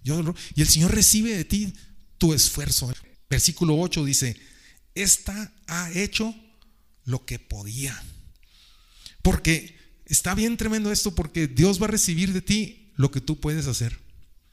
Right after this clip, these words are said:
no lo que no puedes. Lo que está a tu alcance hacer, hazlo para el Señor. Pero con gran esfuerzo. O sea, aquí está, aquí está esta mujer,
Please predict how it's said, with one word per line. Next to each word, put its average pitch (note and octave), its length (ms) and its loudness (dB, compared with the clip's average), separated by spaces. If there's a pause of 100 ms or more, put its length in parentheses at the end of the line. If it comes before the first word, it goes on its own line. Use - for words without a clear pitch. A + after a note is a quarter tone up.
(640)
no D3+ 200 0
lo E3 100 -4
que C3+ 100 -8
no B2 140 -6
puedes. G#2+ 440 -2 (320)
Lo D#3+ 180 4
que C3 80 -2
está - 180 -2
a G3 60 -6
tu G#3+ 80 -4
alcance G3+ 360 -2
hacer, F#3+ 460 -2
hazlo F#3+ 320 -6
para D3+ 200 -6
el C#3+ 60 -8
Señor. C#3+ 320 -8 (1400)
Pero E3+ 180 6
con C#3 160 4
gran E3 160 -2
esfuerzo. B3+ 540 -2
O C3+ 80 -4
sea, F#3+ 300 0
aquí F3 180 -2
está, A#3+ 260 0 (200)
aquí D#3+ 180 -2
está A#3 400 -2
esta F#3 240 -6
mujer, G#3+ 400 0